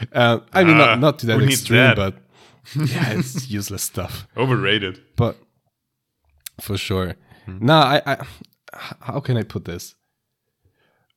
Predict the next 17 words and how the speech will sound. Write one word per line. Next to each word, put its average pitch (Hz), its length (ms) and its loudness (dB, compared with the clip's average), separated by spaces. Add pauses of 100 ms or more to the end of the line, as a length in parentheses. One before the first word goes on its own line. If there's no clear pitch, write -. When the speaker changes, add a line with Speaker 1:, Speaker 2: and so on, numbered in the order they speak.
(720)
Speaker 1:
Mm, 127 400 2 (1700)
even 160 380 2
when 135 180 2
I 113 480 2 (120)
know, 113 640 0 (120)
for 117 100 -4
example, 113 280 -2
when 110 100 0
I 107 40 -2
have 104 280 -2
a 98 60 -2
side 98 300 -4
project 92 360 -6
in 92 60 -6
mind 87 260 -6
or 90 60 -8
whatever 87 480 -8